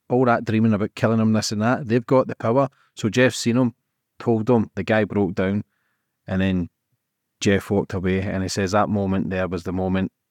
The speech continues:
the parasite died. I got my power back." He says, "I couldn't kill him anyway, I froze." And then I thought, "It's not worth it."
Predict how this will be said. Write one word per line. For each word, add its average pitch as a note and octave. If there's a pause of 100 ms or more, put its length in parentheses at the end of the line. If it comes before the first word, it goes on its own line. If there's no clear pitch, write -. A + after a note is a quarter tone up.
(160)
the -
parasite F#2
died. E2+ (100)
I F#2
got F2
my F#2+
power F#2
back." F#2 (120)
He -
says, F#2
"I F#2
couldn't A2
kill G2
him F#2
anyway, G2+
I F#2+
froze." G#2+ (360)
And G2
then F#2+
I F2
thought, F#2+ (340)
"It's G#2
not G#2
worth G2+
it." A2+